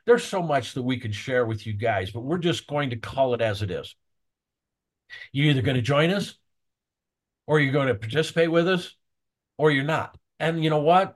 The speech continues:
God bless you, 'cause that's just the way life should be, right? Everything aligns the way it's supposed to. So we're very, very excited. We're gonna disrupt your norm. It's never gonna be the same.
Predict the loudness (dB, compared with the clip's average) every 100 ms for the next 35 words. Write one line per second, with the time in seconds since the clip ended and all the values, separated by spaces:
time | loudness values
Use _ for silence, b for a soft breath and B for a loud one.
0 | _ -4 -2 0 -2 -2 -10 -14 _ -8
1 | -4 2 2 0 -6 -8 -8 -4 0 2
2 | 2 -2 -6 -6 -8 -14 _ _ _ _
3 | -2 2 2 2 -10 B B 0 2 2
4 | 0 0 2 2 0 -4 -4 -4 -4 -4
5 | -6 -6 -8 -10 -6 -4 -4 -2 2 4
6 | 4 2 2 0 2 4 4 0 -4 -4
7 | -4 -2 -4 0 0 0 -2 -4 0 2
8 | 2 -2 B B B -6 -2 -2 0 0
9 | -2 -2 -4 -4 -4 -2 0 0